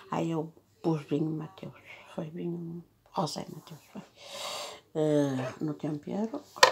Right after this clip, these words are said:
tem páprica, tem alho, tem pimenta branca areada, e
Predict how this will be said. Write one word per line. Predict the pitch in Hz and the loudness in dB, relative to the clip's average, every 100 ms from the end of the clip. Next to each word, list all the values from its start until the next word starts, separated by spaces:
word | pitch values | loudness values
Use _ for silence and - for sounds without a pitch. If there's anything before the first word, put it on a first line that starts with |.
| - | 6
tem | 196 | 0
páprica, | 175 - 160 - - - 196 214 - - - _ - _ _ _ _ _ _ _ - - _ _ - | 0 0 -2 -2 -6 -6 -8 -8 -12 -16 -16 _ -20 _ _ _ _ _ _ _ -20 -20 _ _ -2
tem | - 160 151 | 2 2 2
alho, | 165 170 202 214 190 196 _ | 0 -2 -2 -4 -6 -14 _
tem | 175 156 | 0 0
pimenta | 156 147 160 160 156 - | 0 0 0 -2 -6 -8
branca | 160 156 160 156 | -6 -4 -4 0
areada, | 170 147 151 151 143 139 - 202 262 - - - - - - - - - - - - - - - | 2 4 4 4 4 2 0 -4 -4 -14 -20 -20 -20 -20 -20 -20 -20 -20 -20 -20 -20 -20 -14 -6
e | - - - | -4 -4 -6